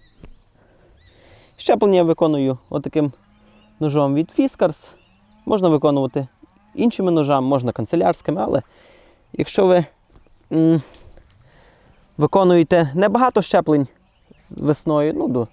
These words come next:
сто щеплень, то такий ніж вам повністю підійде. Якщо ви вже робите тисячі, то потрібно брати щось професійніше. А якщо, е, буквально, можливо, декілька щеплень, то можна користуватися і канцелярським ножем.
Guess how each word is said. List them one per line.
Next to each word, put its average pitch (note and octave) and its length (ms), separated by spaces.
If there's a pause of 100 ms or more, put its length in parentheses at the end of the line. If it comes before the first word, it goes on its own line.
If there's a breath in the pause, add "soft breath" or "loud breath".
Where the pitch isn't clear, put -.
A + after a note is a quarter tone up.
(120)
сто - 280
щеплень, C3 460
то C#3+ 100
такий - 240
ніж D#3+ 440
вам B2+ 120
повністю A#2+ 340
підійде. G#2+ 300
Якщо C3 240
ви D#3+ 80
вже D3+ 220
робите D3+ 280
тисячі, G#3 460 (360 soft breath)
то - 100
потрібно E3 320
брати C3+ 260
щось - 180
професійніше. A2 720
А - 20
якщо, F#3+ 340 (420 soft breath)
е, E3+ 120
буквально, G3 500
можливо, F3 360
декілька D#3+ 400
щеплень, C#3 500
то B2 300 (120)
можна C3+ 340
користуватися A#2+ 640
і A#2 60
канцелярським G#2+ 640
ножем. G2 180